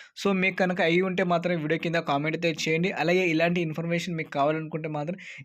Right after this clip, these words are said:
మన ఛానల్కి అయితే సబ్స్క్రైబ్ చేసి పక్కనే ఉన్న బెల్ ఐకాన్ all పెట్టి ట్యాప్ అయితే చేయండి. చిన్న రిక్వెస్ట్ ఏంటంటే ప్రతి ఒక్కరు వీడియోని మాత్రం లైక్ చేసి సపోర్ట్ అయితే చేయండి. So, thank you for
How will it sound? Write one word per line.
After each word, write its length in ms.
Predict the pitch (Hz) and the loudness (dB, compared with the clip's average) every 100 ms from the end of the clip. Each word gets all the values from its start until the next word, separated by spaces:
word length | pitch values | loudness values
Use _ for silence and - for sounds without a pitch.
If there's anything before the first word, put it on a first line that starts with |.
| - 156 | -4 0
మన 120 | 165 170 | 0 2
ఛానల్కి 380 | 170 175 185 185 | 2 2 0 0
అయితే 160 | 180 170 | 0 0
సబ్స్క్రైబ్ 400 | 147 143 175 170 | 0 -2 -2 0
చేసి 220 | 170 165 - 160 | -2 -2 -2 -2
పక్కనే 280 | 143 160 160 | -2 -4 -4
ఉన్న 100 | 151 | -2
బెల్ 160 | 139 135 | 0 0
ఐకాన్ 220 | 131 151 | -2 -2
all 160 | 135 139 139 | 0 0 -4
పెట్టి 240 | 143 143 | -6 -4
ట్యాప్ 220 | 147 135 | -2 0
అయితే 200 | 139 139 135 | -2 -4 -4
చేయండి. 340 | 151 156 202 214 - - | -2 -2 -4 -8 -16 -4
చిన్న 280 | 175 185 160 | 0 2 2
రిక్వెస్ట్ 340 | 160 190 180 | 0 -2 0
ఏంటంటే 360 | 185 165 165 160 165 | 0 0 0 -2 -4
ప్రతి 220 | 143 160 | -4 -4
ఒక్కరు 280 | 151 170 160 139 | -2 -2 0 -2
వీడియోని 240 | 143 143 | -2 -4
మాత్రం 180 | 139 151 143 | -6 -4 -2
లైక్ 220 | 127 - | -2 -4
చేసి 220 | 147 196 180 | -8 -6 -2
సపోర్ట్ 280 | 151 147 147 | -2 -2 -2
అయితే 140 | 180 170 | -2 -2
చేయండి. 360 | - 151 143 135 - - - | 0 0 0 -4 -6 -16 -6
So, 140 | - 175 | -2 2
thank 260 | 170 180 208 | 2 2 0
you 100 | |
for 80 | 226 | 2